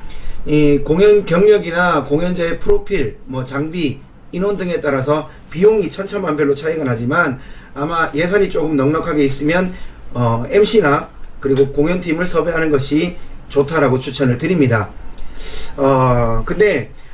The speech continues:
아무리 이 센스가 있고 재미난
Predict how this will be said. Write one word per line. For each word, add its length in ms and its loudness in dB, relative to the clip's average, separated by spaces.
아무리 720 2
이 60 -4
센스가 540 2
있고 440 2
재미난 600 0